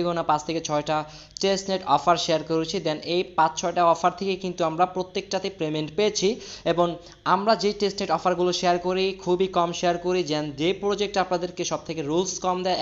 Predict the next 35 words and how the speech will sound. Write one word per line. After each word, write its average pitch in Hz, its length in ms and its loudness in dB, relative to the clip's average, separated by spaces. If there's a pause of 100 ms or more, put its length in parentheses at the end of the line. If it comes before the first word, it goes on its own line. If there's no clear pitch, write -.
এবং 151 120 0 (360)
তাদের 165 240 4
ইউজার 175 300 2
সংখ্যা 170 300 -4
কম 180 160 4
হয়, 190 140 0
then 165 160 -2
আপনার 165 200 -6
পেমেন্টটা 165 360 -4 (180)
পাওয়ার 170 260 6 (180)
একদম 160 220 -4 (100)
চান্স 160 200 -2 (120)
বেশি 196 240 0
থাকে, 196 180 -2 (160)
ওই 185 120 2
ধরনের 165 240 0
প্রজেক্টগুলো 147 400 -2
সব - 120 -12
থেকে 160 140 -4 (100)
বেশি 180 200 2 (420)
রিভিউ 208 300 6
করে 160 180 4
থাকে। 143 160 -2 (100)
So 190 60 2 (120)
আজকের 220 300 -2
যে 214 100 -2
টেস্টনেট 202 280 -2 (100)
অফারটা 185 360 -2
শেয়ার 180 220 2
করব, 185 160 -2 (400)
এখানে 180 240 0
ভালো 156 180 8
একটা 170 180 -2
ফান্ড 160 200 2 (100)
রাইজ 180 200 4